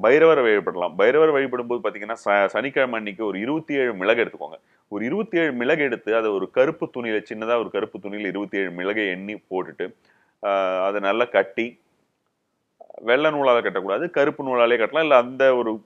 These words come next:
அ, துணியவே நல்லா கட்டிடலாம். கட்டிட்டு ஒரு மண் அகல்ல வந்து கொஞ்சம் இழுப்பெண்ணெய், இழுப்பெண்ணெயை நல்லா உருக்கி, இழுப்பெண்ணெயை விட்டுட்டு, அந்த இழுப்பெண்ணெயில இந்த முடிச்சை வந்து போட்டுட்டு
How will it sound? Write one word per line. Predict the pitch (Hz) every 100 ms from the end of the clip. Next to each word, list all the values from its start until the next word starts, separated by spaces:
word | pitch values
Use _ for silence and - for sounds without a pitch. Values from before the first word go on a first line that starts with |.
| -
அ, |
துணியவே | 107 107 143 147 147 147 143
நல்லா | 117 117
கட்டிடலாம். | 95 101 82 78
கட்டிட்டு | 110 - 107 151
ஒரு | 120 98
மண் | 92 139 147
அகல்ல | 113 117 104
வந்து | 92 151
கொஞ்சம் | 160 127 117
இழுப்பெண்ணெய், | 165 - 110 90 - _ _ -
இழுப்பெண்ணெயை | 170 180 165 151 123
நல்லா | 120 135
உருக்கி, | 123 147 - 139 131 _ _ -
இழுப்பெண்ணெயை | 147 156 151 135
விட்டுட்டு, | 104 101 85 107
அந்த | 107 117
இழுப்பெண்ணெயில | 123 214 170 143 139 160
இந்த | 123 113 104 95 90 76 58 - - - - - - _ 113 113
முடிச்சை | 147 - 127 120
வந்து |
போட்டுட்டு | 120 113 98 85 226